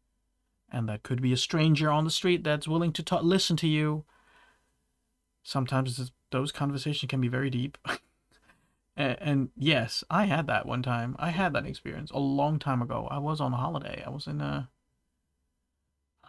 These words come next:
I can't remember where I was. I had a very deep conversation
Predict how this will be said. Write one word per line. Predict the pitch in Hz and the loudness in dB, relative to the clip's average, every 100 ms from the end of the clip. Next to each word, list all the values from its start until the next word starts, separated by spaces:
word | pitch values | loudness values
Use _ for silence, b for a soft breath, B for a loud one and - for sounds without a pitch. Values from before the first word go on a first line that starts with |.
| - | -12
I | 165 | -10
can't | - - | -8 -8
remember | - 135 - | -6 -8 -8
where | - | -10
I | 120 | -10
was. | - - 76 - - _ _ _ _ _ _ _ _ _ _ - | -12 -14 -16 -20 -20 _ _ _ _ _ _ _ _ _ _ 0
I | 220 | 2
had | 233 | 4
a | 139 | 2
very | 127 151 135 | 4 4 4
deep | 147 147 | 2 2
conversation | 139 135 - 131 - 104 | 0 0 0 -2 -2 -6